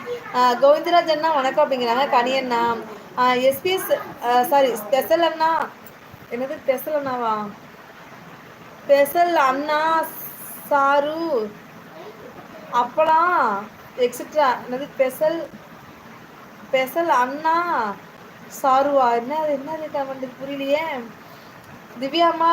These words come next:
வணக்கம்டா" அப்படிங்கிறாங்க நம்ம கவிமா. "ஹேய் ஷர்மா." ஆ, ஹாய் ஷர்மா, வாங்க, வாங்க, வாங்க, வணக்கம், welcome to my live. வாருங்கள், வாருங்கள். நல்லா இருக்கீங்களா?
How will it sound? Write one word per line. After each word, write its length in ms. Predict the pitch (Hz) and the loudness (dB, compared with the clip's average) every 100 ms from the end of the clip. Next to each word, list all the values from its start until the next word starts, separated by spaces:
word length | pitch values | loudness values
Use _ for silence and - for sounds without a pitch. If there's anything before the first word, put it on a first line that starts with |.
| 311 | 2
வணக்கம்டா" 520 | 269 285 320 311 294 | 2 2 0 2 4
அப்படிங்கிறாங்க 540 | 277 262 254 247 262 294 | 4 0 -2 0 0 0
நம்ம 300 | 269 247 285 302 269 247 247 | 0 2 4 4 2 -2 0
கவிமா. 760 | 240 269 262 247 247 247 240 233 - - - | 0 0 0 2 4 4 2 -2 -14 -14 2
"ஹேய் 340 | 320 415 494 - | 2 6 4 4
ஷர்மா." 320 | 330 330 370 - - - - - - - - - - | 0 0 -2 -6 -16 -20 -20 -20 -20 -20 -20 -20 -10
ஆ, 200 | 233 202 - - - - - 320 | -8 -8 -10 -20 -20 -20 -6 0
ஹாய் 800 | 330 403 415 403 370 339 294 - - | 2 2 0 -2 -2 -4 -4 -4 0
ஷர்மா, 480 | - 330 370 381 | 0 2 0 2
வாங்க, 300 | 339 302 339 | 2 2 0
வாங்க, 280 | 349 349 349 | -4 -4 -4
வாங்க, 280 | 339 339 339 | -4 -2 -2
வணக்கம், 400 | 294 294 294 330 | 0 -2 -4 -2
welcome 300 | 294 330 311 | -2 -4 -8
to 100 | 330 | -6
my 120 | 330 320 | -2 0
live. 200 | 311 285 | 0 2
வாருங்கள், 380 | 262 294 302 | 0 0 -2
வாருங்கள். 540 | 285 294 294 240 208 - - - | -2 -2 -2 -4 -6 -16 -20 -8
நல்லா 200 | 254 254 | 0 2
இருக்கீங்களா? 720 | 311 311 294 254 254 311 349 | 2 0 -4 2 4 4 4